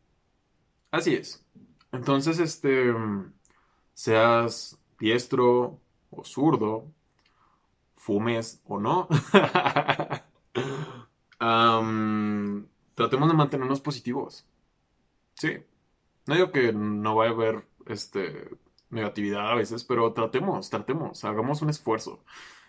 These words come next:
Y, o sea, estamos en una realidad bien cabrona. Y, mm, y quiero agradecerte por, porque estás aquí hoy. Así es. Estás escuchando esto y quiero que sepas que te mando un abrazo, te mando las mejores vibras.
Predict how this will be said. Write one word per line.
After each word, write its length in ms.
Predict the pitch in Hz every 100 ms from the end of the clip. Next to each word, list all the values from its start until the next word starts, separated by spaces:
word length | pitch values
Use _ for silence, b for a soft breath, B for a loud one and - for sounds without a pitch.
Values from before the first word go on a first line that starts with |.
| B -
Y, 400 | 117 113 113 107
o 120 | 110
sea, 160 | 113 113
estamos 280 | 113 143 147
en 60 |
una 120 | 135
realidad 320 | 120 104 104 101
bien 160 | 107
cabrona. 400 | 104 104 92 - b b b b _
Y, 520 | 135 120 110 110 110 107
mm, 420 | 104 101 101 98 - _ _ _ _ _ _ -
y 80 | -
quiero 180 | 117
agradecerte 440 | 127 127 110 104 110
por, 440 | 131 123 113 98 - _
porque 180 | - -
estás 200 | - 127
aquí 200 | 139 160
hoy. 240 | 208 - _ _ _ _ _ _ _ _ - -
Así 280 | 110 131
es. 300 | 107 - - _ _ -
Estás 360 | 101 110 104
escuchando 400 | 104 - 101 101
esto 400 | 135 160 180 180 -
y 260 | 117 110
quiero 300 | 117 110 113
que 140 | - 104
sepas 320 | 131 143 143
que 80 | -
te 80 |
mando 140 | 214 104
un 40 | 104
abrazo, 260 | 113 135
te 80 | 135
mando 180 | 113 110
las 120 | 98
mejores 300 | 98 107 92
vibras. 360 | 127 170 165